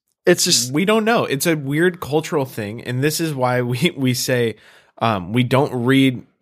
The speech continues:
Speaker 2: the Bible for what it says in English. We have to have a cultural background and a context to view it through.
Speaker 1: Right.
Speaker 2: And, and 'cause, 'cause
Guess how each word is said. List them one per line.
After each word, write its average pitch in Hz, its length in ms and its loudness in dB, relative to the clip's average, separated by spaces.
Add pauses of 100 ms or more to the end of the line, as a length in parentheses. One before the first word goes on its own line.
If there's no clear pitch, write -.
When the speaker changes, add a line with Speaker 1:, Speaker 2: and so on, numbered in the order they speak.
Speaker 2:
the 123 200 -4
Bible 120 500 2
for 117 280 -2
what 113 180 2
it - 100 -2
says 120 300 0
in 113 140 -2
English. 143 560 0
We 127 120 0
have 131 220 0
to 135 80 -6
have 127 140 -2
a - 40 -2
cultural 120 520 -4
background 107 640 -2
and 95 100 -12
a 92 40 -12
context 123 580 -4
to 110 160 -2
view 113 400 0
it - 100 -6
through. 117 520 -2
Speaker 1:
Right. 107 460 2 (520)
Speaker 2:
And, 120 180 2
and 113 220 -2
'cause, 120 320 -2
'cause 113 260 0